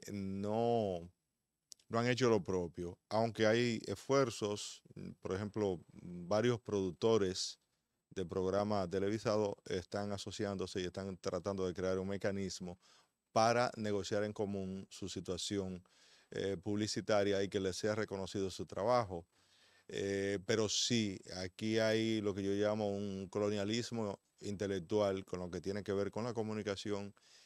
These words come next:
y, y con la politología. Eh,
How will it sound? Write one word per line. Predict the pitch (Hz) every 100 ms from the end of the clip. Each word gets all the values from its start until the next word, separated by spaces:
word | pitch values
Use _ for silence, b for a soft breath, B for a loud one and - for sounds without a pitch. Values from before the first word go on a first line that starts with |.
| b b
y, | - 98 95 92 - 98
y |
con | - 101 98
la | 95
politología. | 82 92 92 98 92 87 90 85 80 80 _ _ _ _ _ - -
Eh, | - 53 52 50 50 -